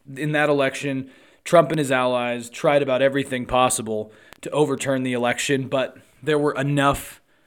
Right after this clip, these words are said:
centrists, enough people like Mike Pence and Liz Cheney and just those types in general, even people in his own administration that stood up against him and said, "Bro, you can't do this. Like, this is just not how things work." But the problem here is that,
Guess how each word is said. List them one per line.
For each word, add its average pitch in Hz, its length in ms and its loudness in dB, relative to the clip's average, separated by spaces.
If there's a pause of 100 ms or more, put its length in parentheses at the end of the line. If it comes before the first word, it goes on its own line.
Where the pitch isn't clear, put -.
(120)
centrists, 165 760 2
enough 139 360 -6
people 139 280 -4
like 123 200 -2
Mike 120 240 -2
Pence 175 400 0
and 117 280 -12
Liz 143 220 0
Cheney 175 500 2
and 123 200 -8 (400)
just 165 180 -6
those 170 220 4
types 151 400 2
in 139 140 -6
general, 143 560 -2 (380)
even 160 200 -2
people 151 280 -2
in 143 60 -2
his 139 120 -2
own 143 140 2
administration 135 920 2
that 123 140 -10
stood 143 200 -2
up 123 160 -2
against 196 360 2
him 170 120 0
and 143 100 0
said, 139 220 -2
"Bro, 151 200 4
you 127 120 0
can't 139 220 -2
do 233 140 4
this. 127 220 -4
Like, 123 100 -6
this 127 160 -6
is 135 100 -6
just 127 160 -6
not 123 180 -2
how 117 120 -4
things 117 280 -8
work." 180 320 0 (320)
But 143 280 -6 (240)
the 147 80 -10
problem 180 320 6
here 190 240 4
is 147 160 0
that, 143 380 -2